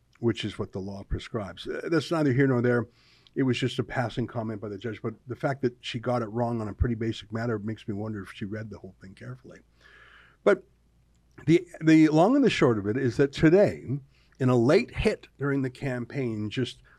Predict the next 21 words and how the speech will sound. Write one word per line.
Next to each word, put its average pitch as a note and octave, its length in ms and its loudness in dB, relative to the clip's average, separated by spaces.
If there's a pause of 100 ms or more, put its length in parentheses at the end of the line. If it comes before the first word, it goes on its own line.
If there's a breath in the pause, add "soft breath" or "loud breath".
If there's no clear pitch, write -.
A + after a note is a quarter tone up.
less C3 200 -8
than A#2 100 -2
two E3+ 220 0
weeks D#3 240 -2
to C#3+ 100 -4
go, B2+ 240 -2
on G#2 100 -2
the G#2 60 -2
day E3+ 360 6
of E3 100 4
the D#3 80 4
election A#2 720 -4
debates, G#2+ 720 -4 (720)
the A#2+ 100 0
ethics D3 320 0
commissioner A2+ 480 -2
condemned A#2+ 640 -2
Danielle A#2+ 380 -2
Smith, - 340 -8
confirming C3+ 800 0 (640 soft breath)
the C#3 160 0